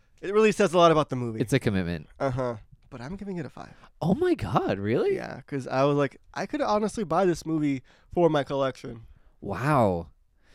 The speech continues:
Speaker 2: I'm giving it a three. <laughs> Oh, he just threw <laughs> something at me.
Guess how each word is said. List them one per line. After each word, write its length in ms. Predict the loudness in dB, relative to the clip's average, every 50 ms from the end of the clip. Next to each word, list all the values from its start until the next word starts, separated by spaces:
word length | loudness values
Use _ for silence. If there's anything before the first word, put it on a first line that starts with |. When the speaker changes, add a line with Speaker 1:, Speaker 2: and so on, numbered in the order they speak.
| _ _ -20 _ -20 _ _ _ _ _ _ _ _ _ _ _ -8
Speaker 2:
I'm 140 | -8 -6 -2
giving 300 | 0 0 2 2 2 2
it 100 | 2 2
a 100 | 2 0
three. 520 | 0 2 2 2 2 2 0 0 -2 -4 -8 -10
<laughs> 40 | -12 -18 -20 -20 -20 -20 -20 -18 -18 -18 -18 -16 -18 -18 -18 -20 -20 -18 -14 -12 -10 -8 -6 -6 -4 2
Oh, 160 | 4 6 6 8
he 100 | 6 6
just 200 | 4 2 0 2
threw 140 | 0 2
<laughs> 0 |
something 460 | 4 4 6 6 8 6 6 6 6 2
at 120 | 0 -2 -4
me. 420 | 0 0 0 0 0 -6 -8 -8